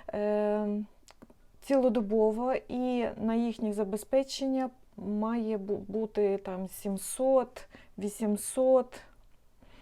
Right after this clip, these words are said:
м, сімсот, вісімсот, е, цих мегаватт.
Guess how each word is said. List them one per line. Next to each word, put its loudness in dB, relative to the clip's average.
м, -6
сімсот, -4
вісімсот, -6
е, -2
цих 2
мегаватт. 2